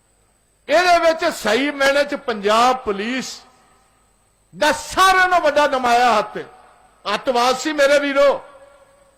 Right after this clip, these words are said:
ਪੰਜਾਬ ਦੇ ਵਿੱਚ ਭੰਗੜੇ ਤੇ ਗਿੱਧੇ ਬੰਦ ਹੋ ਗਏ ਸੀ। ਤੁਹਾਡਾ ਦਾਸ ਵੀ ਜਵਾਨ ਉਮਰ ਵਿੱਚ ਸੀ, ਅਸੀਂ ਵੀ ਇਹ ਸੋਚਦੇ ਸੀ ਕਿ ਪੰਜਾਬ ਦੇ ਵਿੱਚ ਸਾਡੇ ਜਿਉਂਦਿਆਂ ਜਿਉਂਦਿਆਂ ਹੁਣ ਭੰਗੜੇ ਤੇ ਗਿੱਧੇ ਨਹੀਂ ਪੈਣੇ।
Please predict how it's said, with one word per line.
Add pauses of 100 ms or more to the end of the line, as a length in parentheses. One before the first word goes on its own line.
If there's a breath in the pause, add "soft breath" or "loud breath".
(360)
ਪੰਜਾਬ
ਦੇ
ਵਿੱਚ (800)
ਭੰਗੜੇ
ਤੇ
ਗਿੱਧੇ
ਬੰਦ
ਹੋ
ਗਏ
ਸੀ। (1080)
ਤੁਹਾਡਾ
ਦਾਸ
ਵੀ (840)
ਜਵਾਨ
ਉਮਰ
ਵਿੱਚ
ਸੀ, (640)
ਅਸੀਂ
ਵੀ
ਇਹ
ਸੋਚਦੇ
ਸੀ
ਕਿ
ਪੰਜਾਬ
ਦੇ
ਵਿੱਚ
ਸਾਡੇ
ਜਿਉਂਦਿਆਂ
ਜਿਉਂਦਿਆਂ
ਹੁਣ
ਭੰਗੜੇ
ਤੇ
ਗਿੱਧੇ
ਨਹੀਂ
ਪੈਣੇ।